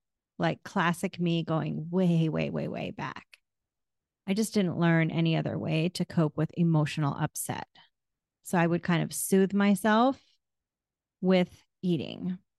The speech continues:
Something about the eating, and this is how the habit, um, gets started. We're emotionally upset. We don't really know what to do with that emotion.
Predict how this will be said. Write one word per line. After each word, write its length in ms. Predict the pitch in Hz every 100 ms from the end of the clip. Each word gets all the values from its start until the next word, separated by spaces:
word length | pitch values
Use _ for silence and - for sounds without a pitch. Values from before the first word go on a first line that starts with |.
| -
Something 400 | - 233 247 226
about 340 | 202 185 180
the 100 | 175
eating, 520 | - 175 160 156 196 226
and 100 | 190
this 120 | 185
is 300 | 180 170 -
how 180 | - 170
the 100 | 160
habit, 380 | 160 165 156 143 - _ _ _ _ _ _ -
um, 520 | 170 151 - - - -
gets 220 | - 170 -
started. 540 | 208 220 214 165 165
We're 160 | 175 170
emotionally 500 | 175 175 190 214 202
upset. 680 | 175 - 143 151 196 - - _ _ _ -
We 120 | 185
don't 240 | 180 185
really 260 | 190 185 180
know 200 | 180 175
what 240 | 170 170
to 120 | - 180
do 320 | 165 180 175
with 180 | 143 139 _
that 220 | 156 143 -
emotion. 920 | 180 180 156 147 - 139 147 185 262